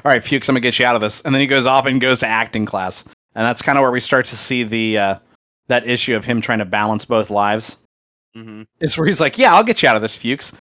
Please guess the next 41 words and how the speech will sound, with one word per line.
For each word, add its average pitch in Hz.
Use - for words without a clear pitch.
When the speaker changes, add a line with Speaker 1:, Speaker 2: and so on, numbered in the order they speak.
Speaker 1:
And 110
then 113
he 107
goes 98
to 107
class, 131
'cause 95
I've 95
gotta 120
make 110
it -
to -
class. 113
Speaker 2:
Yeah, 135
you 110
know, 139
Speaker 1:
And, 113
Speaker 2:
that's, 101
Speaker 1:
uh, -
Speaker 2:
that's 113
such 127
a 123
priority 113
to 107
him 107
at 104
this 104
point. 104
Speaker 1:
Yeah. 156
And 120
that's 127
when 135
Gene 131
kinda 123
tells 120
everybody, 113
"Hey, 117
uh, 104
Ryan 110
was 107
killed." 110